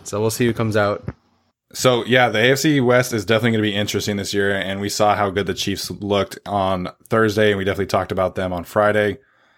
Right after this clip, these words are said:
Speaker 2: And I think one of the biggest takeaways for me from overall this week is, is kind of just the overhyped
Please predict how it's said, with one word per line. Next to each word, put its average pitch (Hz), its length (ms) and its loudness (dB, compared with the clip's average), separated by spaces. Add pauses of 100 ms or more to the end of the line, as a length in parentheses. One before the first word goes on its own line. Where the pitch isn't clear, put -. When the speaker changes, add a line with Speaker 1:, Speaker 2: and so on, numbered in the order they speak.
(380)
Speaker 2:
And 107 280 0
I 113 80 2
think 127 180 0
one 131 100 2
of 120 60 0
the 110 60 -2
biggest 113 260 -2
takeaways 110 400 0
for - 80 -8
me 107 200 -4
from 98 420 -8
overall 110 480 2
this 113 180 -4
week 110 240 -2
is, 95 220 -4
is 98 240 -12
kind 139 200 0
of 139 80 0
just 110 360 -4
the 101 260 -4
overhyped 113 880 -2